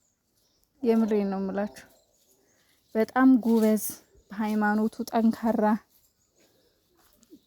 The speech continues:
በእምነቱ የማይደራደር፣ ብዙ ጊዜ እንደው ሼር የሚያደርጋቸውን እኔ በጣም በቃ የሚመቹኝ ለዚህ ነው። በቃ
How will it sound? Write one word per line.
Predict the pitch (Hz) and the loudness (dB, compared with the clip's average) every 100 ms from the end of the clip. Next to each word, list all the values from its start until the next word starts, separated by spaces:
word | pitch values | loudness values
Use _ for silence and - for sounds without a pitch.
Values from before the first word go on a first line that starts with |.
| _ _ _ _ _ _ _ _ _ _ _ _ _ - | _ _ _ _ _ _ _ _ _ _ _ _ _ 0
በእምነቱ | 233 233 226 233 | 4 4 2 -2
የማይደራደር፣ | 220 214 196 208 208 190 196 202 - - _ _ _ _ _ | -2 -2 -4 -4 -4 -6 -8 -8 -8 -18 _ _ _ _ _
ብዙ | 302 254 254 | 4 6 4
ጊዜ | 233 208 220 | 2 2 2
እንደው | 214 208 - - _ - | 2 0 -2 -12 _ -8
ሼር | - 269 | 0 0
የሚያደርጋቸውን | 247 214 208 202 208 214 - 226 311 359 | 2 0 0 2 2 0 0 0 -2 -2
እኔ | 240 220 202 196 - - - - 233 | 0 2 0 -2 -4 -6 -10 -12 -2
በጣም | 240 302 285 | 0 4 4
በቃ | 202 - - | 4 -2 -4
የሚመቹኝ | 220 233 233 240 - 240 285 _ - | 0 2 4 2 -2 -10 -12 _ -4
ለዚህ | 240 233 185 190 | 2 2 0 -4
ነው። | 196 - _ _ - _ _ _ | -6 -10 _ _ -20 _ _ _
በቃ | _ - | _ -4